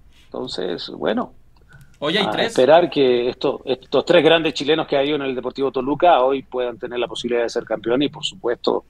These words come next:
Speaker 1: que se lo merecen porque han trabajado muy bien y que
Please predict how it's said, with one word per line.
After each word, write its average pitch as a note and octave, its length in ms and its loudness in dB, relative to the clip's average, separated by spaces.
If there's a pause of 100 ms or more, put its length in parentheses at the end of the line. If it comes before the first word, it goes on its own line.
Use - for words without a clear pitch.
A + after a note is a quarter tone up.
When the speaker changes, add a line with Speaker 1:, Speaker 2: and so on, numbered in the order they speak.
(580)
Speaker 1:
que A#2+ 80 2
se B2+ 100 4
lo A#2+ 100 6
merecen C#3 380 6
porque A#2 240 0
han A2+ 80 -2
trabajado A#2 560 2
muy B2 200 -2
bien B2+ 400 -2
y A2+ 120 -6
que G2+ 380 -10